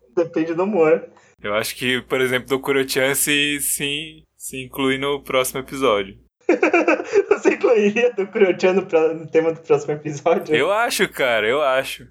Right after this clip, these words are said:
Speaker 1: Ih, rapaz.
Speaker 2: Bom, mas vamos lá. O humor dele, o humor do Nishijou é meio cru.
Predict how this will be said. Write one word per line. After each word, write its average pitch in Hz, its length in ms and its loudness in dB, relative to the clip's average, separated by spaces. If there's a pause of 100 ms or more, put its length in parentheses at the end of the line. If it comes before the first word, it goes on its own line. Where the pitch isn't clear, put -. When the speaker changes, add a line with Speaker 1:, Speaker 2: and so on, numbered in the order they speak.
Speaker 1:
Ih, 156 120 0
rapaz. 131 640 -2 (180)
Speaker 2:
Bom, 131 180 0
mas 113 180 -2
vamos 147 240 -2
lá. 113 320 -2 (280)
O 135 220 0
humor 156 280 -2
dele, 160 360 0
o 139 180 0
humor 151 260 -2
do 175 160 -8
Nishijou 156 540 -4
é 180 60 0
meio 180 220 -2
cru. 127 360 -4